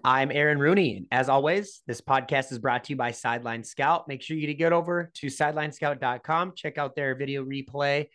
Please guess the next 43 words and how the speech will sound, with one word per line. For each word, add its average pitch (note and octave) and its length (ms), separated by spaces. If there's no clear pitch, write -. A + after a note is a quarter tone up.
Uh, A#2+ 160
their A#2+ 100
poolside D#3 460
live D3 320
package D3+ 400
is B2+ 100
incredible. D#3+ 500
You D3+ 60
can C3+ 140
upgrade B2 400
to C3+ 80
the A#2+ 80
box C3+ 440
system D#3 300
as A#2+ 140
well C#3+ 200
if D3 140
you C#3 80
want B2+ 120
to B2 40
get B2+ 140
into C3 200
the A#2 120
data C#3 440
and A2+ 180
analytics C3 720
of A2 200
diving. D3 520
But C#3+ 220
like D#3 240
we E3+ 80
said, E3 260
it's D3+ 180
the D3 80
most E3 280
important F3+ 520
tool F3+ 300
in D#3+ 140
diving. D#3 440
It's B2+ 300
the B2 240
best, C#3+ 600
uh, A2+ 260